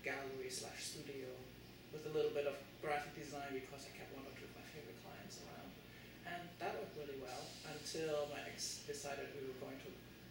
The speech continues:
like, move somewhere else. And we went back to Montreal, and I was really happy with it because I love Montreal.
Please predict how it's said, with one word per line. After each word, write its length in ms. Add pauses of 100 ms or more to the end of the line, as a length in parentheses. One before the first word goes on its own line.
(180)
like, 160
move 160
somewhere 320
else. 240 (260)
And 80
we 80
went 220
back 180
to 60 (100)
Montreal, 560
and 80
I 80 (140)
was 160
really 180
happy 320
with 140
it 180
because 380 (920)
I 160
love 240
Montreal. 460